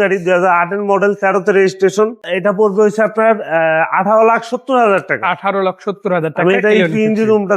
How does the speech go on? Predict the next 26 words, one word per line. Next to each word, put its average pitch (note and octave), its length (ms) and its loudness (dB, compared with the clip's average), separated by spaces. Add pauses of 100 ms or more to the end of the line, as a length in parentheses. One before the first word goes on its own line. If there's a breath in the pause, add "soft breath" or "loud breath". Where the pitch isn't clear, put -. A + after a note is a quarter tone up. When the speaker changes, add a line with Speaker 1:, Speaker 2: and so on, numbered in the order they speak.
Speaker 1:
দেখায় F#3 280 2
দিই E3+ 160 2
আপনাদেরকে। D#3 440 -4 (440 soft breath)
Speaker 2:
অবশ্যই F3 320 0
ইনশাল্লাহ। C#3+ 260 -6
Speaker 1:
এটা E3 200 0
পাল F#3+ 220 4
কালারের G3 460 2
গাড়ি। D#3 180 0 (460)
Speaker 2:
একদম A#3+ 180 2 (100)
কমপ্লিট B3 420 2
পাল E3 140 0
কালার D3+ 220 -2
আসলে। E3+ 220 -2
Speaker 1:
একদম, D3 120 2
এই B2+ 120 -2
দেখেন। G#2+ 200 -6 (280)
Speaker 2:
আবার F#3 160 2
Speaker 1:
চিকন A3 180 2
Speaker 2:
ইঞ্জিন A3 100 0
Speaker 1:
শেয়ার A3 220 4
Speaker 2:
এরিয়াটাও A3 300 2
Speaker 1:
এলপিজি F#3+ 140 -2
Speaker 2:
যদি E3 120 0
Speaker 1:
করা। G3 80 0
Speaker 2:
দেখাই, B3+ 200 0